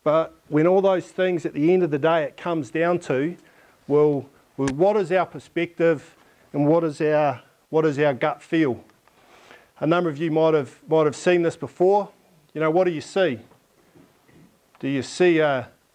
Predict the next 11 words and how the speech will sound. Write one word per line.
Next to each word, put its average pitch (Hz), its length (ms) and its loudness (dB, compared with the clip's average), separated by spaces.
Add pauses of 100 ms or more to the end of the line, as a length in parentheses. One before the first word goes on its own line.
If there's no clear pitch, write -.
(200)
a 127 40 -6
young 151 280 0
woman? 226 400 -2 (1120)
Do 131 80 -8
you 127 100 -4
see 160 360 0
a 135 340 0 (360)
old 175 280 0
woman? 196 320 -4 (1400)
Or 127 200 -2
a, 139 260 -2